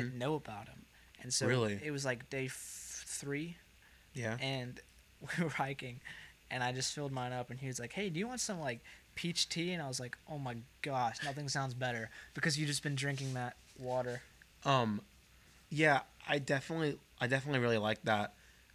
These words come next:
Speaker 2: because, um, I don't know, we just, like, it, it, it's good. It gives you a little flavor. Also, 'cause even if you are, even if you are fine with the way the water tastes, it just, s-, you know, after time, it's like, "Okay, I'm gonna drink another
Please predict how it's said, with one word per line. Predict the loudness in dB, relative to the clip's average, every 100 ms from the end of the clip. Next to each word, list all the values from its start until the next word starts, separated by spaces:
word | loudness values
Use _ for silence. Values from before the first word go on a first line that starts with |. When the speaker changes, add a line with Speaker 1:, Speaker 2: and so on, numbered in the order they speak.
| -4
Speaker 2:
because, | 0 4 4 4 0 -4 -6 0
um, | 2 2 -2 -6 -8 -18 -20 -20 -20 -20 -20 -20 -20 -20 -2 4
I |
don't | 4
know, | 4
we | 4
just, | 4 4 2
like, | -2 -6 -12 -16 -20 -20 -12
it, | -10 -10 -16 -20 -20 -14 -8
it, | 4 6 6 4 4
it's | 2
good. | 4 6 8
It |
gives | 6 4
you | 4
a |
little | 4
flavor. | 4 2 2
Also, | 2 2 0
'cause | -2 -2
even | 2 4 2
if | 4
you | 2
are, | 2 0 -2 -6 -18 -6
even | 0 4
if |
you | 6
are | 6
fine | 4 0 0
with | 0
the | 0
way | 0
the |
water | 0 -2 -4
tastes, | -2 -2 0 -2
it | 0
just, | 0 -2 -6 -18 -18 -20 -12 -8
s-, | -8 -4
you | 2 4
know, |
after | 2 0 -2
time, | 0 2 2
it's | 2 0 0
like, | 0 0
"Okay, | -2 0 0 4 2
I'm | 2
gonna | 0
drink | 0 -2
another | -2 -2